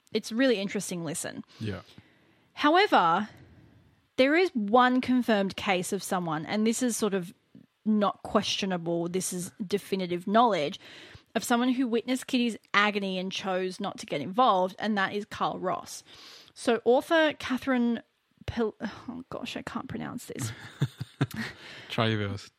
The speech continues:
Speaker 1: Pellinero.
Speaker 2: That was good.
Speaker 1: Uh, she wrote a book about Kitty's death, and she did a pretty meticulous sort of reconstruction of the events from the night based off the, uh, witness statements from police as well as Mosley's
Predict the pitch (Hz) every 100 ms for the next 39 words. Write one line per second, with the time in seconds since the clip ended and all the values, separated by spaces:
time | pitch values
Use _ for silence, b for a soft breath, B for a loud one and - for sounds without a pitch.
0 | - - 240 247 214 214 233 226 165 117
1 | 208 254 b b b 151 147 107 160 -
2 | _ _ - 214 202 202 - 262 277 240
3 | 214 240 226 277 285 - 180 - 226 208
4 | - 185 185 - 208 - 247 269 269 -
5 | 277 254 247 233 254 226 240 226 214 208
6 | 196 196 202 196 202 - 208 190 - 190
7 | 190 190 196 180 185 175 - 185 175 180
8 | 208 202 190 - B B B _ 208 190
9 | - - 202 185 180 - 202 185 208 196
10 | 190 180 180 - - - 135 208 233 -
11 | 220 240 208 220 - 196 - 254 262 247
12 | 208 196 202 190 196 208 196 202 190 190
13 | 175 180 -